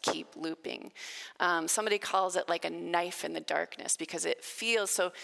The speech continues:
you have the thoughts and then the feels that go with it of shame or terror. Um, it's di-, discrediting, blaming, attacking, invalidating. It's very contemptuous. And this might sound familiar.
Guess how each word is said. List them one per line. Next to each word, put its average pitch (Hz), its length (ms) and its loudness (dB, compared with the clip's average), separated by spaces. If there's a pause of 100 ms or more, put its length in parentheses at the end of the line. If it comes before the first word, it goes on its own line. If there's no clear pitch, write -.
(160)
you 190 80 -4
have 190 220 2
the - 100 0
thoughts - 640 2
and 185 80 -2
then 170 140 2
the 160 80 2
feels 165 1080 2
that - 160 2
go 160 160 2
with 165 260 2
it 123 220 2
of 165 160 0
shame 160 920 0 (200)
or 170 120 0
terror. - 800 -2 (800)
Um, 170 240 4
it's 160 180 0
di-, - 100 -2 (240)
discrediting, 175 840 2
blaming, 196 540 2
attacking, 214 580 2
invalidating. 180 880 2
It's 156 200 2
very 196 540 2
contemptuous. - 1040 0 (640)
And 175 600 6 (180)
this - 260 2
might - 120 0
sound 156 300 0
familiar. 151 640 -4